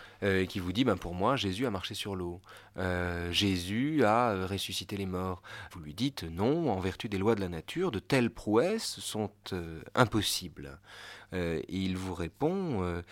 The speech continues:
J'y crois quand même. » Comment expliquer,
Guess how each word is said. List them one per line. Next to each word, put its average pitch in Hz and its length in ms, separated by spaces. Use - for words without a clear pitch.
J'y 95 280
crois 139 600
quand 98 160
même. » 85 480
Comment 175 260
expliquer, 107 800